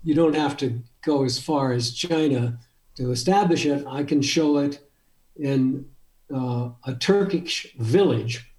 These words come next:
where there are some people who are engaged in occupations where they have to coordinate with other people,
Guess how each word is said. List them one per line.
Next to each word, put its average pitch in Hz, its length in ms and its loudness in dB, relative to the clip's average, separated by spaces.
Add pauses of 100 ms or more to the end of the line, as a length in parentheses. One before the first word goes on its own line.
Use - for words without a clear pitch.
(180)
where 151 140 0
there 135 200 0
are 135 60 0
some 185 320 2
people 147 560 0
who 139 200 0
are 120 160 2
engaged 139 520 -2
in 120 280 -4
occupations 127 680 -6
where 117 140 -6
they 113 80 -8
have - 280 -4
to - 80 -10
coordinate 120 580 -4
with 117 140 -4
other 104 160 -10
people, 156 520 -4